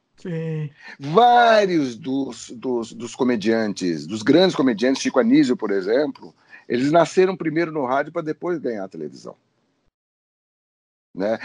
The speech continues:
Speaker 2: Mas eu acho que o fenômeno mais interessante do rádio ainda foi o, os grandes cantores e os grandes. Eu, eu tava falando da Carmen Miranda, assim, o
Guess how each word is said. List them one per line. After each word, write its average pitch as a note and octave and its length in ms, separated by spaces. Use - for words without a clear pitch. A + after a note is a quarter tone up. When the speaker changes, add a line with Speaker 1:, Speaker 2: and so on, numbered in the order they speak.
Speaker 2:
Mas G#3+ 180
eu A#3 100
acho A#3 160
que A3+ 60
o - 20
fenômeno F3+ 480
mais E3+ 240
interessante C#3 640
do G#2 140
rádio B2 400
ainda C#3+ 200
foi C#3+ 360
o, A2+ 760
os A2+ 220
grandes C#3 320
cantores A#2 560
e A#2 80
os A2+ 100
grandes. G2 460
Eu, C3+ 160
eu B2 60
tava D#3 280
falando D#3 320
da C#3 80
Carmen C3 340
Miranda, G#2+ 540
assim, G2 460
o C3 140